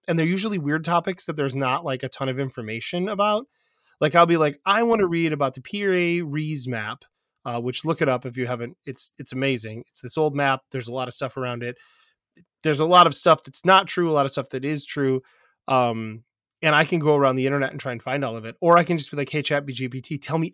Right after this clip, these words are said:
everything you know about it." And then it gives me, like, pages, and I just read it. And then I'm like, "Oh, okay, so this is where that came from. I'll go find that somewhere else then," right? And, um, and that has been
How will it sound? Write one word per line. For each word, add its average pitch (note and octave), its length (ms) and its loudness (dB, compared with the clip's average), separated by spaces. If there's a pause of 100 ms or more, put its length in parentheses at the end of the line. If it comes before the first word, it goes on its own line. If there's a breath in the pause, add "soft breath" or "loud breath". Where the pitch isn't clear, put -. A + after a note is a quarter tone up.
everything D3 680 0
you B2 100 -2
know A2+ 220 -2
about G#2 260 -8
it." G#2+ 120 -18 (640 loud breath)
And D#3+ 180 4
then E3 100 6
it F3 120 0
gives E3 200 2
me, F3+ 100 6
like, C#3 260 2 (360)
pages, G3+ 1080 0 (100)
and E3 120 4
I D#3+ 100 6
just D#3+ 200 -6
read E3+ 360 0
it. - 160 0 (580)
And E3 160 4
then E3+ 80 8
I'm E3+ 120 6
like, E3+ 220 2
"Oh, A3 260 4 (120)
okay, D3+ 200 -2
so D3+ 160 -2
this E3+ 260 -2
is E3+ 100 -4
where D3 140 2
that F#3 140 2
came B2+ 160 -6
from. G#2 100 -12
I'll A#2+ 100 -8
go C3 120 -4
find C#3 320 -2
that F3 180 0
somewhere A3 260 0
else C#4 200 0
then," A#2 200 -8
right? B2+ 200 -4 (560)
And, C3+ 320 0
um, A2+ 460 -2 (160)
and D#3 180 -2
that F3 260 4
has E3 240 -2
been C#3+ 460 0